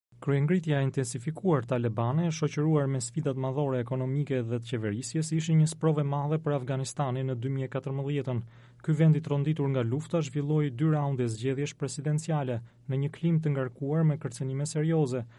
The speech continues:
megjithse pati akuza për manipulim të procesit elektoral. Përgjegjësitë për sigurinë kombëtare kaluan nga nato në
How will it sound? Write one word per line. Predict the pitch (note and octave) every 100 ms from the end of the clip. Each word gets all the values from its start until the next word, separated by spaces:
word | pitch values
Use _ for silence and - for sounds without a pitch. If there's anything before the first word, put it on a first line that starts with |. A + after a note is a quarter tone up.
| - _
megjithse | C3+ A#2+ B2 - D#3+
pati | B2+ A#2+ C#3+
akuza | C#3 A#2 A2 C#3+
për | D3 C#3 C3+
manipulim | C#3 C3 C3+ B2+ C#3+
të | C#3+
procesit | D3+ D3 B2+ A#2+ B2
elektoral. | C3+ C3+ - C#3+ C#3+ B2+ - - - -
Përgjegjësitë | - C3 C3 - G3 -
për | D3+
sigurinë | - C#3 C#3+ C3+
kombëtare | B2+ A#2+ B2 C#3+ E3
kaluan | D3 C#3+ D3+ D3 C#3
nga | E3
nato | D3+ B2 B2+ D#3+
në | D3